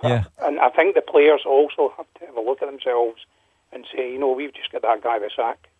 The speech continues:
Speaker 2: because I couldn't put any one of them up and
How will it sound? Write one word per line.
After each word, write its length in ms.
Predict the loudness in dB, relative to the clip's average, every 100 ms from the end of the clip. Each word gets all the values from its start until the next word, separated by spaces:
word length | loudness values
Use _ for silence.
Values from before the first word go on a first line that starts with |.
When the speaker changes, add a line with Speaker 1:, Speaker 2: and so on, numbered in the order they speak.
| _ -20
Speaker 2:
because 380 | -2 0 0 -4 -18 _ _ _ _ -10
I 80 | -4
couldn't 380 | -2 -4 -8 -2
put 220 | -2 -2 _ -6
any 180 | 0 2
one 160 | 2 2
of 80 |
them 120 | 0 -2
up 160 | -2
and 100 | -8